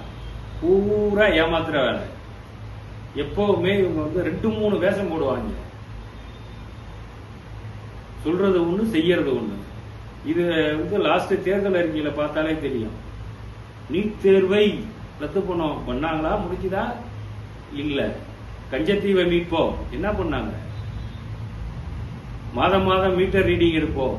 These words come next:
மின்சாரத்தை எடுத்தாங்களா? ரெண்டாயிரத்தி ஐந்தாம் ஆண்டுக்கு முன்பு உள்ள ஓய்வூதிய திட்டத்தை அரசு ஊழியருக்கு வழங்குவோம், வழங்கினாங்களா?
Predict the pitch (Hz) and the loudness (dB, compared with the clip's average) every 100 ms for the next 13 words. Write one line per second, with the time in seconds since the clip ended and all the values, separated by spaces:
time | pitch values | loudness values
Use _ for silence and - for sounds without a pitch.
0 | - 143 - 175 160 - 113 107 - - | -4 -4 0 2 2 0 -2 -2 -6 -8
1 | - - - - 127 - 151 147 165 214 | -8 -8 -8 -8 -6 -2 -2 0 0 0
2 | - - - - - - - - - - | -2 -8 -10 -10 -10 -10 -12 -12 -12 -12
3 | - - - - 135 175 196 196 202 196 | -10 -10 -10 -6 0 4 6 4 4 4
4 | 185 - - - - - 127 160 202 202 | 4 2 -8 -12 -12 -6 -2 4 6 6
5 | 190 180 165 160 165 190 196 185 180 170 | 4 2 -2 -2 0 2 4 4 4 4
6 | 175 190 180 170 156 - - - 135 101 | 6 6 6 4 2 -2 -2 0 0 0
7 | - - - - - - - - - - | -4 -8 -10 -12 -12 -14 -14 -14 -16 -16
8 | - - - - 135 156 196 190 175 170 | -14 -14 -12 -6 -4 2 6 8 8 4
9 | 147 151 139 135 123 113 107 - 123 147 | 4 0 2 2 0 -2 -4 -6 -2 0
10 | 170 175 170 196 285 | 4 4 6 6 6